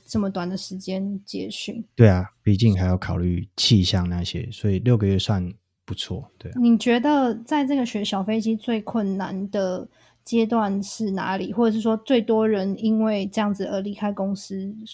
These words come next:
Speaker 1: 大概都会是因为是什么原因，或是哪个阶段？因为你们不用考 private 嘛。
Speaker 2: 虽然说不用考P P L，可是一些可能笔试或者什么吧，或者是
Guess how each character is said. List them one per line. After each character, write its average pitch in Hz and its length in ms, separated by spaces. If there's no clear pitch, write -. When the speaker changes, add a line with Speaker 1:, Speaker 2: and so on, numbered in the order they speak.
Speaker 1:
大 220 100
概 208 160
都 202 80
会 202 100
是 202 140
因 196 60
为 196 120
是 - 140
什 202 100
么 - 320
原 208 240
因， 220 160
或 220 80
是 214 80
哪 - 120
个 202 80
阶 196 260
段？ - 220
因 339 80
为 349 40
你 277 60
们 202 100
不 196 60
用 214 100
考 214 240
private 196 460
嘛。 - 60
Speaker 2:
虽 - 120
然 139 140
说 143 80
不 131 100
用 117 140
考 104 180
P 107 200
P 107 120
L， 87 140
可 101 160
是 107 560
一 120 80
些 107 260
可 104 140
能 90 220
笔 90 200
试 101 180
或 98 140
者 90 140
什 - 120
么 - 140
吧， 90 240
或 120 140
者 107 100
是 98 580